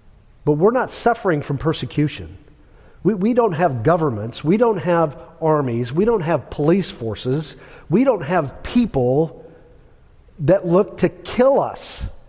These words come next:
imprison us. That's out there right now. So he says, "Beware of him."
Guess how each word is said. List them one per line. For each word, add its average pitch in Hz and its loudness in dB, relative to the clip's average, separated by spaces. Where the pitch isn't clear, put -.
imprison 202 2
us. - -10
That's 202 0
out 240 -6
there 98 -4
right 226 -2
now. 208 0
So - 2
he 175 6
says, 175 0
"Beware 190 2
of 170 0
him." 95 -8